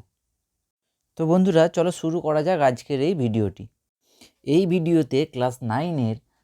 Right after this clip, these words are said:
কোষে দেখি এক দশমিক তিন অর্থাৎ উনিশ নম্বর পেজের একের দাগের, দুইয়ের দাগের এবং তিনের দাগের প্রশ্নগুলির উত্তর কিভাবে করতে হবে সেটিও আমরা জেনে নেব।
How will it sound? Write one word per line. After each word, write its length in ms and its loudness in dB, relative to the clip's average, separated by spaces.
কোষে 240 0
দেখি 340 -4
এক 180 -2
দশমিক 400 -6
তিন 220 -6
অর্থাৎ 400 -6
উনিশ 360 -2
নম্বর 400 -2
পেজের 440 -2
একের 340 -4
দাগের, 380 -2
দুইয়ের 300 0
দাগের 260 -2
এবং 220 -4
তিনের 320 -6
দাগের 260 -2
প্রশ্নগুলির 680 -6
উত্তর 380 -4
কিভাবে 340 -2
করতে 340 -10
হবে 220 -2
সেটিও 380 0
আমরা 280 2
জেনে 320 0
নেব। 160 -4